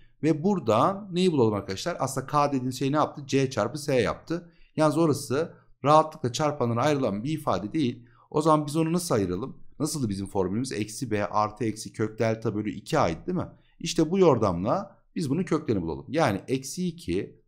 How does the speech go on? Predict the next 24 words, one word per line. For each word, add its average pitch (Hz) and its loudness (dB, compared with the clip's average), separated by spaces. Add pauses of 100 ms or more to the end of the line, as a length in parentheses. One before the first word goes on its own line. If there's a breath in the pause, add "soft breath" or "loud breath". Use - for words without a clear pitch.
(120)
artı 131 2
eksi - -4
kök 117 -2
delta 131 0
bölü 123 0
iki 139 -4
A'dan 123 2
iki. - -6 (340 soft breath)
Şimdi 123 -4
deltası 147 2
ne 165 4
onun 101 4
güzel 87 -4
kardeşim? 135 -4
B 151 2
kare, 110 -2
yani 92 -4
ikinin 113 -6
karesi 113 -2
eksi 143 -4
dört 147 2
tane 123 -2
eksi 135 -6
bir. - -12